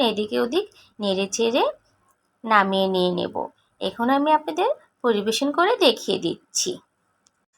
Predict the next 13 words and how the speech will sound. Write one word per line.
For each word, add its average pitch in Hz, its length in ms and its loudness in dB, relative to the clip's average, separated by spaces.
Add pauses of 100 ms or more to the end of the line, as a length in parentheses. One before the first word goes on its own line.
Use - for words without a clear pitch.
(320)
পুঁই 320 180 2
শাকের 427 400 2
বিচি 285 260 2
ভাজি 311 260 2
যখন 254 320 0
আপনি 262 280 -2
গরম 220 280 4
গরম 240 220 0
ভাতের 233 360 -6
সাথে 277 220 -4 (480)
চিবিয়ে 359 320 2
চিবিয়ে 403 300 -4
খাবেন, 302 300 2